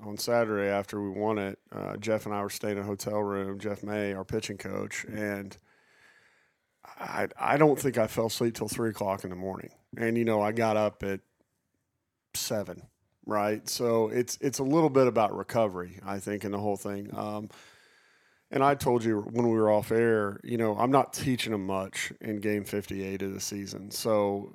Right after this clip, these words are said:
uh, we're gonna do a little bit of team stuff today. Uh, we're gonna hit a lot, and, um, you know, we're gonna, we're gonna hop on the bus and go tomorrow at ten o'clock.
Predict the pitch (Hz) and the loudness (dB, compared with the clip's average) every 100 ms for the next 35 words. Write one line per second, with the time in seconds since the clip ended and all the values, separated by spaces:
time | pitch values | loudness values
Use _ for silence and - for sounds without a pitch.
0 | - 113 110 110 131 127 120 113 117 117 | -10 -4 -2 0 0 4 6 6 4 4
1 | 113 104 - 123 117 110 - 110 107 117 | 2 0 -4 0 0 0 0 0 0 -2
2 | 107 104 104 101 98 95 _ - - 98 | 2 4 4 2 0 -4 _ -16 -8 -4
3 | 101 104 107 104 95 110 107 101 101 104 | -2 -2 -2 -4 -2 0 2 2 2 0
4 | 104 _ _ - 107 104 101 98 98 98 | -4 _ _ -8 -4 -2 -2 -4 -6 -8
5 | - - _ _ _ _ _ _ _ - | -12 -18 _ _ _ _ _ _ _ -2
6 | 101 98 95 82 87 87 _ _ _ 117 | 2 2 2 0 -4 -12 _ _ _ -2
7 | 117 117 123 127 120 107 110 120 120 110 | 2 2 2 4 2 2 0 2 2 4
8 | 120 - 123 110 113 156 160 117 110 123 | 2 4 2 4 4 2 0 -2 2 0
9 | - 117 127 135 107 - 117 113 120 - | 0 0 2 2 0 -2 -4 -2 -4 -4
10 | - - - | -6 -10 -16